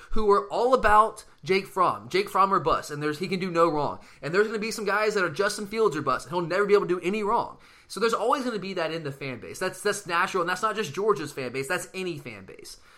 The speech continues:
Um, but I think if he does perform, really, if he gets in games and you actually see tangible evidence that, hey, this guy can play, and hey, Fromm has a, has a tough game, you know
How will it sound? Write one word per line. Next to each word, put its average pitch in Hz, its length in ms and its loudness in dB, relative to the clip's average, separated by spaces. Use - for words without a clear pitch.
Um, 143 340 4
but 185 100 0
I 214 100 4
think 254 280 -6
if 240 180 -2
he 254 120 -2
does 208 260 2
perform, 202 340 -4
really, 185 220 -2
if 175 60 -2
he 190 60 -6
gets 202 260 -4
in 214 200 -4
games 190 260 -4
and 175 80 -6
you 190 100 -4
actually 190 340 4
see 214 160 -8
tangible 180 480 -4
evidence 202 320 -4
that, 160 140 -8
hey, 214 200 -6
this 220 160 -6
guy 226 160 -6
can 160 160 -6
play, 180 460 -4
and 165 100 -8
hey, 208 160 -2
Fromm 185 280 2
has 196 200 -2
a, 196 120 -4
has 190 200 -2
a 226 40 -2
tough 226 220 -4
game, 233 220 -10
you 294 260 0
know 185 560 6